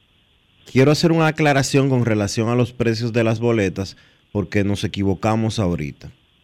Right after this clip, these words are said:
Los precios que dimos anteriormente reflejaban un quince por ciento de descuento que se estaba ofreciendo el día de ayer a través de una oferta con un banco, eh, comercial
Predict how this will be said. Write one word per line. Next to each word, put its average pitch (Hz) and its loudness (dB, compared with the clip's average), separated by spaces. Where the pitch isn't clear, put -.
Los 104 -2
precios 127 -2
que 160 2
dimos 147 2
anteriormente 120 0
reflejaban 107 0
un 123 0
quince 139 -2
por 110 -4
ciento 117 -4
de 110 -4
descuento 104 -6
que 95 -8
se 80 -12
estaba 101 -6
ofreciendo 104 -6
el 92 -8
día 101 -6
de 107 -4
ayer 98 -8
a 90 -8
través 98 -6
de 110 -2
una 107 -2
oferta 92 -4
con 95 -4
un 107 0
banco, 107 -4
eh, 90 -4
comercial 101 -2